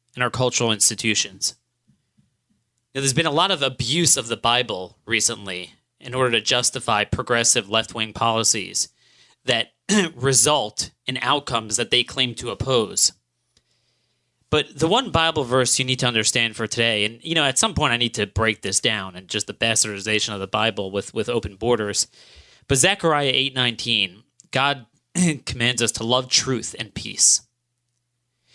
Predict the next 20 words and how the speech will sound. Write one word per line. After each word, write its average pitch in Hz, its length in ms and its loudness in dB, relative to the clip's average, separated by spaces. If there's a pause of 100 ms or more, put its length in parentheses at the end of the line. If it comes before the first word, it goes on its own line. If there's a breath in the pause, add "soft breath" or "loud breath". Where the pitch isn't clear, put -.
(160 soft breath)
You 113 100 -4
know, - 80 -8
peace, - 540 4 (320)
compassion, 135 680 -2
love, 120 600 0 (380)
harmony, 127 520 0 (1120)
that's - 160 0
the 139 80 2
yearning 123 340 0
of 107 140 -2
all 110 160 0
men. 95 380 -6 (920)
But 151 120 -2
you 151 120 -2
need 226 300 2
truth 185 640 2 (120)
before 160 400 2
you 139 140 0
have 120 360 -2
peace - 500 0